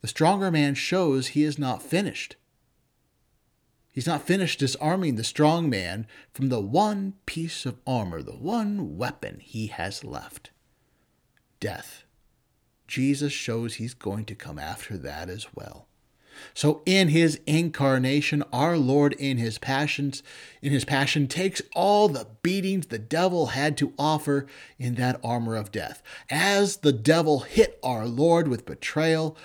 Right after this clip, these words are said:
of one of his own, still our Lord was stronger as he received that betraying kiss. As the devil hit our Lord with his own people, striking him and spitting on him and accusing him of blasphemy,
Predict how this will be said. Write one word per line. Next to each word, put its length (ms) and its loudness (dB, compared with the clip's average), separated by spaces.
of 140 -10
one 220 6
of 80 2
his 200 4
own, 340 0
still 480 4
our 220 2
Lord 420 0
was 140 -4
stronger 600 -2
as 220 -10
he 200 -4
received 520 -2
that 180 -6
betraying 640 -6
kiss. 520 -10
As 340 6
the 100 4
devil 400 4
hit 400 0
our 180 -8
Lord 560 2
with 160 -8
his 180 -8
own 240 2
people, 400 -2
striking 720 -2
him 260 -12
and 100 -16
spitting 460 8
on 180 -8
him 260 -8
and 100 -10
accusing 640 2
him 440 4
of 180 2
blasphemy, 720 -6